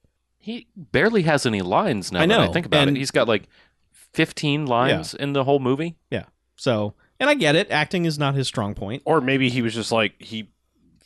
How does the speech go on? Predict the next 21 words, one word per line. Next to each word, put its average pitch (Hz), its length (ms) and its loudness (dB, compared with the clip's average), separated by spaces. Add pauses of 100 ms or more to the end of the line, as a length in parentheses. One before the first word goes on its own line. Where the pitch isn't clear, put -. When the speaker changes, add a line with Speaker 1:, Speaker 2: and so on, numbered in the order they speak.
(140)
Speaker 3:
felt 113 200 -2
like 110 140 0
after 101 180 -2
the 87 80 -2
shoot 139 200 -4
was 107 160 -6
over 95 280 0
and 92 100 -2
he 92 60 -6
knew 98 140 -2
it 90 40 -4
was 90 100 -8
all 101 120 0
gonna 92 100 -2
be 92 160 -2
A 95 40 -4
D 90 120 -4
R, 110 100 0
he 98 40 0
was 87 100 -4
like, 87 140 -6